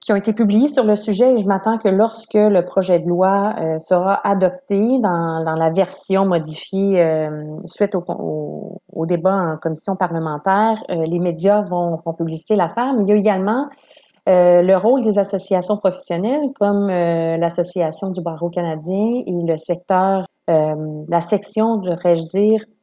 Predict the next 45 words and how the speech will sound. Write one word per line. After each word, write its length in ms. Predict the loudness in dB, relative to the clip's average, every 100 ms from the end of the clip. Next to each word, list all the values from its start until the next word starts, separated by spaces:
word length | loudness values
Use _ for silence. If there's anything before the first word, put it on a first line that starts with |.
| _ _
sur 180 | -6 0
le 120 | 0
droit 220 | 0 0
à 140 | 0 2
la 100 | 0
vie 100 | -2
privée 380 | 0 2 4 4
et 60 |
l'accès 260 | 2 0 -2
à 60 |
l'information, 840 | -2 -4 -4 -2 -4 -2 0 0 -2
qui 260 | -4 -2 -2 2
fait 140 | 2
un 100 | 2
travail 600 | 0 -2 0 2 2 2
justement 460 | 0 -4 -4 -2 -2
de 100 | -4
publi-, 420 | -6 -8 -8 -10 -6
de 300 | 0 0 0 _
publicisation, 1080 | -4 -2 -2 -6 -8 0 0 0 0 -2 -2 -10 -20 -20 _ _
euh, 280 | -4 -2 -4
des, 260 | -4 -2 0
des 140 | 0
modifications 640 | 2 0 -2 -2 -2 0 -2
législatives. 800 | -2 -2 -4 -4 -2 -2 -2 -4 -8 -8
Euh, 280 | -4 -4 -4 -8 -8 -8
et 120 | 0 0
à 60 |
chaque 260 | 0 -2 0
année, 300 | 0 2 2
notamment, 540 | 0 0 0 2 2
je, 260 | 0 -4 -4
je 80 | -2
donne 120 | 0
un 120 | 0
exemple, 480 | -2 -2 -2 -2 -4
mais 120 | -4
il 120 | -2 2
y 80 |
a 60 | 2
le 160 | 2 0
symposium 760 | 0 -2 0 -2 2 2 2
sur 280 | -2 -4 -2
la 80 | -2
protection 560 | -2 -6 -8 -2 -2